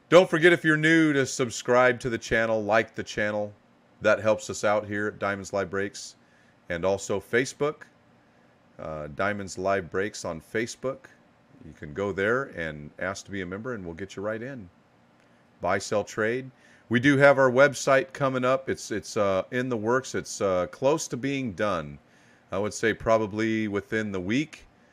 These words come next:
Uh, next week, it hopefully will be up and running. I'll have to talk to my guy and see when it, how long it's gonna take. But we're very, very close to, uh, getting good headway done on that.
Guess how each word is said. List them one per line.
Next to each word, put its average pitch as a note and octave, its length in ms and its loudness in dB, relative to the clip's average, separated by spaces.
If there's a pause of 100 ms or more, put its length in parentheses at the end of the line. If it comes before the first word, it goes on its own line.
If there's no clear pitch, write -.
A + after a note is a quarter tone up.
(380)
Uh, D#2+ 340 -6
next G#2+ 360 -6
week, A#2 180 -2
it F#2 180 -6
hopefully A2 400 -4
will G#2+ 140 -4
be F#2+ 240 -6
up A2 320 -2
and F#2+ 180 -8
running. G#2+ 300 -6
I'll F2+ 100 -4
have G2 160 -6
to - 80 -20
talk G2 280 -4
to - 80 -14
my F#2 180 -6
guy F#2 280 -4
and E2+ 140 -10
see G2+ 220 -8
when F2+ 160 -8
it, F2 100 -10 (140)
how F#2 100 -6
long F#2 200 -6
it's E2+ 120 -14
gonna D#2+ 200 -8
take. F2 360 -4
But D2 160 -10 (600)
we're G2+ 140 2
very, A2 360 4
very G2+ 260 -2
close G2+ 380 -4
to, E2+ 320 -4
uh, D#2+ 160 -2
getting F2 340 -4
good F2 180 -4
headway E2 420 -4
done D#2+ 240 -8
on D2+ 100 -8
that. D#2+ 320 -4